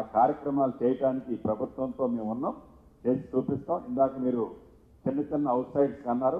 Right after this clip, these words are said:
మంచి ఆలోచన. తప్పకుండా దీన్ని ఆలోచించి ఏదైతే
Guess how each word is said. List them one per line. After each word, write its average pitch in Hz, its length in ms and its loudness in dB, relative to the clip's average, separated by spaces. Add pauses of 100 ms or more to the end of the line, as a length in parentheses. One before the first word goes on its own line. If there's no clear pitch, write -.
మంచి 127 300 -2
ఆలోచన. 131 460 4 (680)
తప్పకుండా 135 460 0
దీన్ని 120 260 -2
ఆలోచించి 127 520 0 (880)
ఏదైతే 160 480 4